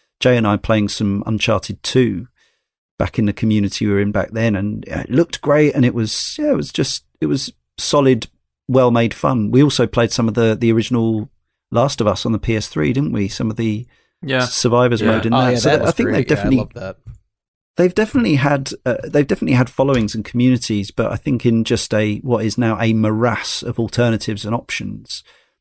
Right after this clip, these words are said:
Speaker 1: I think the likes of us find ourselves moving on to the, the next game rather than sticking around with multiplayers like this, and we, we haven't
Speaker 2: I,
Speaker 1: had any
Speaker 2: yeah.
Speaker 1: correspondence on it.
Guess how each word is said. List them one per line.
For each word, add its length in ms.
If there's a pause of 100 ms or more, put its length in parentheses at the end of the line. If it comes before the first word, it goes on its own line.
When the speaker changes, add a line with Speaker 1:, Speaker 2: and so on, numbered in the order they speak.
(220)
Speaker 1:
I 60
think 240
the 80
likes 260
of 80
us 480 (380)
find 240
ourselves 320
moving 340
on 160
to 160
the, 220
the 160
next 240
game 280
rather 240
than 260
sticking 420
around 260
with 240 (560)
multiplayers 500
like 140
this, 200
and 80
we, 100
we 180
haven't 240
Speaker 2:
I, 40
Speaker 1:
had 200 (160)
any 100
Speaker 2:
yeah. 200
Speaker 1:
correspondence 580
on 120
it. 100